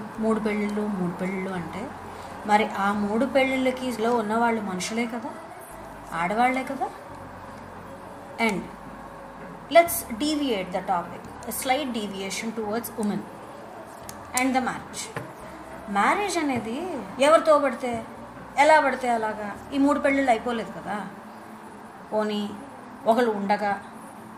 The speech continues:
ఆ ఉండిన మనిషితో పిల్లల్ని కనేసి ఇంకొక మనిషిని కూడా ఆ మనిషి లైఫ్లోకి తెచ్చేసుకుని ఆ మనిషితో కూడా పిల్లల్ని కనేసి మళ్ళీ ఇంకొక మనిషి లైఫ్లోకి వచ్చేసి అలా లేదు కదా.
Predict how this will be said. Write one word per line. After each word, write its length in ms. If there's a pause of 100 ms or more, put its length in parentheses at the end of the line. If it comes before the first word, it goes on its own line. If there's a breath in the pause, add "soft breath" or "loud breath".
(880)
ఆ 160
ఉండిన 800
మనిషితో 720
పిల్లల్ని 360
కనేసి 440 (1200)
ఇంకొక 280
మనిషిని 320
కూడా 380 (120)
ఆ 60
మనిషి 320
లైఫ్లోకి 320
తెచ్చేసుకుని 560 (600)
ఆ 100
మనిషితో 360
కూడా 140
పిల్లల్ని 360
కనేసి 360 (440 loud breath)
మళ్ళీ 280
ఇంకొక 280
మనిషి 280
లైఫ్లోకి 320
వచ్చేసి 360 (180)
అలా 160
లేదు 260
కదా. 320